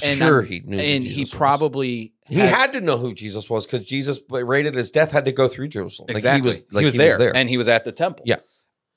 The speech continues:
Speaker 1: Teaching. And so he heard Jesus's teachings. Uh, I would, I would assume he knew Jesus. He p-, probably saw Jesus multiple times come into the temple. And he
Speaker 2: Yes.
Speaker 1: probably thought, "If I could just get to that guy,
Speaker 2: Yeah.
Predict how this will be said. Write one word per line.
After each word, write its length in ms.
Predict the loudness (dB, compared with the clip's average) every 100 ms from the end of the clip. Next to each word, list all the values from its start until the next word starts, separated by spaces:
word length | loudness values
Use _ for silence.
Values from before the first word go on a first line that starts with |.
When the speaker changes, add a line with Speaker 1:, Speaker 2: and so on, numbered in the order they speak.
| -12
Speaker 1:
Teaching. 400 | -8 -8 -10 _ _ _ _
And 140 | -4
so 200 | 2 2
he 180 | 4 0
heard 320 | 4 4 4
Jesus's 560 | 0 -4 -4 -6 -6 -6
teachings. 560 | -6 -4 -2 -4 -6 -8
Uh, 120 | -2
I 160 | 0 2
would, 240 | 0 -4
I 120 | -4 -2
would 200 | -4 -6
assume 420 | -6 -4 -2 -4
he 160 | -4 -2
knew 180 | 0 0
Jesus. 480 | -2 -2 -2 -2
He 320 | -2 0 -2 -2
p-, 200 | -8 -6
probably 480 | 0 2 2 2
saw 340 | 0 2 2 2
Jesus 520 | 0 -4 -2 -4 -6 _ -12
multiple 640 | -4 2 6 4 2 -4 -4
times 480 | -2 -2 0 0
come 300 | -4 -2 -2
into 300 | 0 -4 -4
the 100 | -8
temple. 480 | -8 -8 -8 -4 2
And 220 | 4 4
he 60 | 0
Speaker 2:
Yes. 100 | -4
Speaker 1:
probably 480 | 0 2 2 0 -2
thought, 380 | -2 0 0 -4
"If 160 | -12 -10
I 120 | -10
could 220 | -6 -6 -2
just 380 | 0 -2 -4
get 220 | -2 -2 -2
to 120 | -2
that 340 | 0 0 0
guy, 360 | -8 -8 -12 -4
Speaker 2:
Yeah. 200 | 0 0